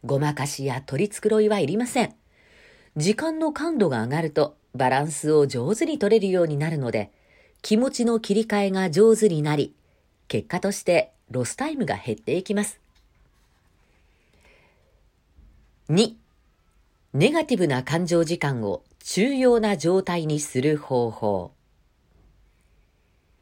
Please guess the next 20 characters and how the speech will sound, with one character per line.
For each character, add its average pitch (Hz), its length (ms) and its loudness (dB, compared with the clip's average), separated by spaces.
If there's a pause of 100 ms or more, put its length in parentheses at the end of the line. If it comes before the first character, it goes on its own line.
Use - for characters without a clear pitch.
(300)
私 254 400 0
が 220 160 2
仕 196 180 -2
事 262 220 4
に 254 160 0
取 240 180 2
り 233 60 -2
組 214 240 -2
む 220 60 -6
感 170 260 -6
情 196 180 2
的 196 220 -2
な 175 80 -2
指 170 240 -6
針 175 240 -6
と 160 140 -2
し - 120 -10
て、 - 240 -2 (760)
重 302 460 2
要 220 520 6